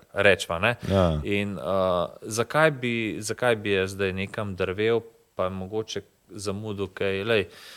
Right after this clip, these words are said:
Speaker 1: ogromno jih trpi, pa so ljubosumnih, pa jim je hudo, ko grem jaz, eh,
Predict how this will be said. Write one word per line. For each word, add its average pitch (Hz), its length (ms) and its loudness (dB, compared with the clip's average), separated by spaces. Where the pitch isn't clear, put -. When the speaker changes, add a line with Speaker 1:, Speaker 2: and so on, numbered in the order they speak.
Speaker 1:
ogromno 139 580 10
jih 131 180 6
trpi, 147 520 8
pa 131 200 6
so 127 200 6
ljubosumnih, 127 880 4
pa 104 400 6
jim 113 200 0
je 107 80 2
hudo, 113 420 4
ko 107 140 -4
grem 101 260 0
jaz, 104 220 2
eh, 85 100 -6